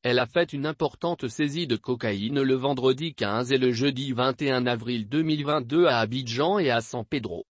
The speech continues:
Selon un communiqué émanant du ministère de l'Intérieur et de la Sécurité, ce sont deux virgule cinq sept deux cinq neuf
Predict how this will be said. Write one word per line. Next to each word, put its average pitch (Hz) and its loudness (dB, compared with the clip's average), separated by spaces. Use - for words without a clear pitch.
Selon 139 4
un 113 0
communiqué 139 0
émanant 127 2
du 117 -4
ministère 131 0
de 107 0
l'Intérieur 117 0
et 135 -4
de 107 -2
la 104 -2
Sécurité, 113 -4
ce 120 -4
sont 120 -4
deux 135 2
virgule 127 0
cinq 165 -2
sept 120 -4
deux 117 -2
cinq 117 -8
neuf 101 -6